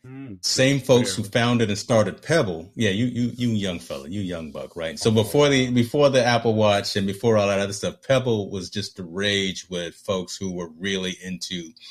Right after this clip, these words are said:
Speaker 2: smartwatch technology. They folded, but the founders of Pebble are the ones that are behind Beeper. Beeper is getting a lot of press lot, lot of attention in the tech press. They've got a sign-up sheet on,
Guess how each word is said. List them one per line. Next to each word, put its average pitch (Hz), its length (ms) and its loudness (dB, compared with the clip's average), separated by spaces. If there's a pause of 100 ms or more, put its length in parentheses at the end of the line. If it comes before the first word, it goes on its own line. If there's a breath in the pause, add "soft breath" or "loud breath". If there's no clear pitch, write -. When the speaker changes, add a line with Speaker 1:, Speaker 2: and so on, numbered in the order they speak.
(100)
Speaker 2:
smartwatch 90 640 -2
technology. 85 580 -10 (840 loud breath)
They 131 140 2
folded, 104 640 2 (100)
but 101 220 -6
the 92 80 -4
founders 117 560 0
of 87 140 -10
Pebble 104 360 0
are 90 80 -2
the 87 100 -6
ones 90 300 -4
that 90 100 -6
are 87 40 -10
behind 85 500 -8
Beeper. 87 320 -10 (680 loud breath)
Beeper 117 540 2
is 90 640 -8
getting 98 220 -2
a 90 60 -4
lot 98 240 0
of 104 100 -6
press - 720 -2 (540)
lot, 120 240 0
lot 123 180 2
of 120 100 -4
attention 120 520 0
in 107 160 -2
the 98 60 -4
tech 151 360 -4
press. 87 500 -4 (300 loud breath)
They've 101 140 -2
got 104 180 2
a 92 40 -2
sign-up 120 560 0
sheet - 460 -6 (140)
on, 101 420 -6